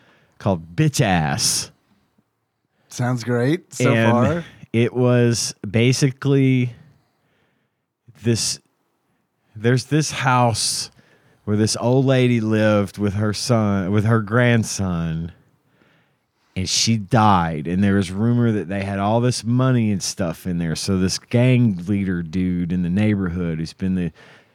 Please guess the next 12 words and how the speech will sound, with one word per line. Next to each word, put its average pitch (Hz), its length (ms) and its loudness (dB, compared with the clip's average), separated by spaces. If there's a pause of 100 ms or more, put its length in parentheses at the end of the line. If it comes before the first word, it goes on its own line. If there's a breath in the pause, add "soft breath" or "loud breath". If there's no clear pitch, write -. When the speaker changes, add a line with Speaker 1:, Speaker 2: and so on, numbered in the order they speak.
(240 soft breath)
Speaker 1:
he's 95 240 -8
been 110 200 2
like, 101 180 2
he's 98 140 -2
like 113 160 2
a 104 60 -2
legacy 113 640 2
gang, 107 480 2
head 117 340 0
of 107 80 0
the 104 60 0
gang, 90 600 0